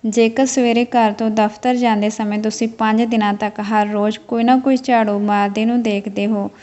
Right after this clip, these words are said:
ਸਮਝ ਲਓ ਕਿ ਤੁਹਾਡੀਆਂ ਸਾਰੀਆਂ ਪਰੇਸ਼ਾਨੀਆਂ ਦੂਰ ਹੋ ਗਈਆਂ ਹਨ ਅਤੇ ਦੇਵੀ ਲਕਸ਼ਮੀ ਜੀ ਦੀ ਕਿਰਪਾ ਤੁਹਾਡੇ 'ਤੇ ਹੈ। ਜੇਕਰ ਤੁਹਾਨੂੰ ਬਰਸਾਤ ਵਾਲੀ ਸਵੇਰ ਨੂੰ ਆਪਣੇ ਘਰ ਦੇ ਬਾਹਰ ਪੈਸਾ ਪਿਆ ਹੋਇਆ ਮਿਲਦਾ ਹੈ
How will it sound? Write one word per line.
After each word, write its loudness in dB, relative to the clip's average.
ਸਮਝ 2
ਲਓ 2
ਕਿ -2
ਤੁਹਾਡੀਆਂ 0
ਸਾਰੀਆਂ 0
ਪਰੇਸ਼ਾਨੀਆਂ -2
ਦੂਰ -2
ਹੋ 0
ਗਈਆਂ -2
ਹਨ -2
ਅਤੇ 0
ਦੇਵੀ 0
ਲਕਸ਼ਮੀ 0
ਜੀ -2
ਦੀ -2
ਕਿਰਪਾ -4
ਤੁਹਾਡੇ -2
'ਤੇ -4
ਹੈ। -2
ਜੇਕਰ 0
ਤੁਹਾਨੂੰ 2
ਬਰਸਾਤ 0
ਵਾਲੀ -2
ਸਵੇਰ -4
ਨੂੰ 0
ਆਪਣੇ -2
ਘਰ 0
ਦੇ -2
ਬਾਹਰ -2
ਪੈਸਾ 2
ਪਿਆ 2
ਹੋਇਆ 2
ਮਿਲਦਾ -2
ਹੈ -2